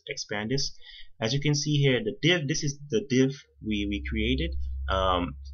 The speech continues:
it is dis-, displayed in block form because that's the default, um, display for any div element. It's displayed in block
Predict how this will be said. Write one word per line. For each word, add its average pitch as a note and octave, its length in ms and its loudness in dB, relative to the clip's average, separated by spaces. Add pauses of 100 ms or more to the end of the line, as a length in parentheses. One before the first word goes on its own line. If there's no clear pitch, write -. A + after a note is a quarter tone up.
(120)
it C#3 160 6
is B2+ 140 2
dis-, - 300 -4
displayed D3+ 540 2
in F#2 320 -4
block D3 300 4 (120)
form C#3 280 0
because A2 300 0
that's A2 200 2
the - 180 -14
default, B2+ 520 4
um, G2+ 160 0
display B2 340 -2
for F#2+ 340 -2 (100)
any A2 320 -2
div A2 140 0 (100)
element. B2 420 0 (180)
It's G2+ 160 -6
displayed G#2+ 420 -2
in F#2 220 -8 (100)
block A#2 180 2